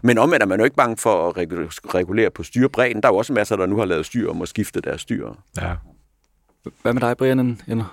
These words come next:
Speaker 3: rot for dumme?
Speaker 2: <clears throat> Rot for dumme. Altså, jeg har set mig lidt ondt på, jeg så et T V-program,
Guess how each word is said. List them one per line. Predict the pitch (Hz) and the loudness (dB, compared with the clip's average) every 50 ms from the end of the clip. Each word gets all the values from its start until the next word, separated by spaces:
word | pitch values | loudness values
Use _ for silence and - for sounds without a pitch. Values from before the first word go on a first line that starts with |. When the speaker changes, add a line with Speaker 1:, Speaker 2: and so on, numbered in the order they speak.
| - _ _ _ _ _ _ _ _ _ _ - | -14 _ _ _ _ _ _ _ _ _ _ -20
Speaker 3:
rot | - - - 127 135 139 - - | -18 -4 -2 0 0 0 -2 -4
for | - 123 | -4 0
dumme? | - 117 113 120 127 127 - - 175 175 | 2 2 2 2 0 0 2 4 4 4
Speaker 2:
<clears throat> | 160 - 127 127 110 - | 4 4 2 0 2 2
Rot | 113 123 123 - | 2 2 2 0
for | - 135 131 - _ _ _ _ _ _ _ _ _ _ _ _ _ _ _ _ _ _ _ _ - | -4 -8 -8 -8 _ _ _ _ _ _ _ _ _ _ _ _ _ _ _ _ _ _ _ _ 0
dumme. | 117 101 110 110 107 143 143 - - | 0 0 0 -4 -6 -4 -2 0 0
Altså, | 123 - - 113 | 0 2 2 2
jeg | 107 117 | 4 4
har | 120 143 | 4 2
set | - - 143 127 - - | 2 2 2 0 0 0
mig | 120 117 110 104 98 82 - - - _ _ - | -2 0 2 2 0 -2 -6 -12 -20 _ _ -4
lidt | - 113 117 120 | 0 0 2 2
ondt | 110 117 120 117 95 - - | 4 2 2 2 -2 -6 -6
på, | - - 123 110 104 95 - - 110 95 - - - | 0 2 4 4 4 2 0 -8 -16 -16 -10 -4 -2
jeg | 101 - | -2 0
så | - 117 113 | 2 2 0
et | 110 | 0
T | - - | 0 0
V-program, | 117 107 98 95 - 113 98 - 104 95 73 80 | 0 0 0 -2 -4 -2 0 0 -2 -2 -2 -8